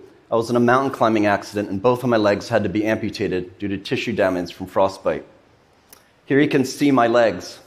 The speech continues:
twenty-four sensors, six microprocessors, and muscle tendon-like actuators. I'm basically a bunch of nuts and bolts from the knee down.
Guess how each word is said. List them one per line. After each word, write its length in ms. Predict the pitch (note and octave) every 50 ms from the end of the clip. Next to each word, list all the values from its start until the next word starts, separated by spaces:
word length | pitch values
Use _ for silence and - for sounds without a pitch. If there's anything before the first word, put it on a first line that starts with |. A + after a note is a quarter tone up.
| - _ _ _ _ _ _ _ _ _
twenty-four 460 | - D3+ D3 D3 C#3+ C#3+ C#3+ C#3 C3
sensors, 680 | B2 - - C#3 B2+ B2+ B2+ - C3+ B2+ B2+ - - - - - _ _ _ _ _ _ _ _ _ _ _ _ _ _ _ _ _ _
six 360 | - - - D#3+ D#3 - -
microprocessors, 1300 | C#3 C3+ C3 C3 - B2 A#2+ - D3 B2+ B2 - B2+ A#2+ - - A#2+ A#2+ A#2+ A#2 A#2 - - - -
and 160 | - A2 A2+
muscle 320 | A2 B2 B2 - - A#2+ A#2
tendon-like 540 | - - C#3 A#2+ A#2 A#2 A2+ G2+ G#2 G2
actuators. 600 | G#2 G2+ G2 G2 - - - F#2 E2+ D2+ E2 E2
I'm 120 | - G#2 G#2+
basically 500 | G#2 A#2 C#3 D3 C#3+ - C#3 B2 B2 A2
a 40 | G#2
bunch 280 | - A2+ G#2+ G#2 -
of 60 | A2+
nuts 280 | G#2 G2+ G2+ G2+ - -
and 100 | A2 G#2+
bolts 320 | F#2+ G2 G2 F#2 - -
from 160 | - - G2+ G2
the 60 | F#2+
knee 160 | F#2 F2+ E2+
down. 300 | E2 F2+ E2+ E2+ D#2+ D#2+